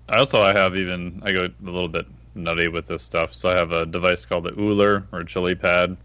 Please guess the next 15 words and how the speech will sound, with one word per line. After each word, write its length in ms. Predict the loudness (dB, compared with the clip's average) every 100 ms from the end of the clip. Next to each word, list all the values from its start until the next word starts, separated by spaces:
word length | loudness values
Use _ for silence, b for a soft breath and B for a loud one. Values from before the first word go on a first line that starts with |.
| b b b b b -8
where 120 | -4
you 180 | -2 -2
can 400 | -4 -4 -6 -8
set 280 | 0 2 4
its, 260 | 0 -4 -4
uh, 300 | -2 -2 -6 -12 -20 -20 -18 -4
mattress 640 | 0 2 0 -2 -8 -6
that 140 | -10 -6
runs 640 | -4 -4 -4 -8 -12 -12
just 360 | -4 -4 -2
on 540 | -2 -2 -2 -6 -8 -6 0
underneath 400 | 0 0 -2 -4
your 100 | 0
bed 220 | 0 0
sheet, 240 | -2 -2